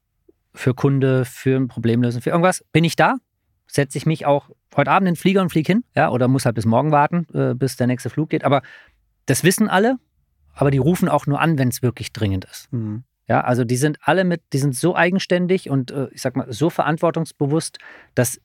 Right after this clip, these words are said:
Speaker 1: jeder versteht sein Handwerk. Das, das, das gibt unglaublich viel Freiheit.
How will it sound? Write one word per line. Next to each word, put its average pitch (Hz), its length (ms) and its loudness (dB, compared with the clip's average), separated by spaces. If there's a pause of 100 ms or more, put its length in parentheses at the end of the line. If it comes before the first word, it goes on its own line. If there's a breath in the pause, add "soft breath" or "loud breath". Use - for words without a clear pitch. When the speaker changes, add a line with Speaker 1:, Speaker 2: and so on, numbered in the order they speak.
Speaker 1:
jeder 143 380 2
versteht 143 360 -2
sein 120 200 0
Handwerk. 110 340 -4
Das, - 240 -8
das, - 240 -4
das - 300 -8
gibt - 280 -8
unglaublich 170 480 2
viel 117 120 -2
Freiheit. 151 540 0